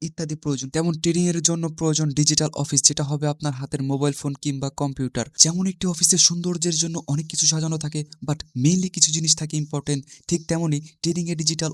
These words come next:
অফিসে mainly তিনটা জিনিস ইম্পর্টেন্ট। নাম্বার ওয়ান, রেগুলেটেড ব্রোকার,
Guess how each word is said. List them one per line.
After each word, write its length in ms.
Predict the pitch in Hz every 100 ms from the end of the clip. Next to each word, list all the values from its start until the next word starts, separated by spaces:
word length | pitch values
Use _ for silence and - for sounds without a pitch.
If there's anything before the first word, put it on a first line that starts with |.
| -
অফিসে 460 | 156 151 - 135 147 _ -
mainly 360 | 127 156 160 160
তিনটা 260 | 156 151
জিনিস 240 | 143 139 -
ইম্পর্টেন্ট। 520 | 139 131 120 107 - _ -
নাম্বার 280 | 147 156 139
ওয়ান, 180 | 113 - _ 135
রেগুলেটেড 460 | 160 165 165 165 160
ব্রোকার, 300 | 139 131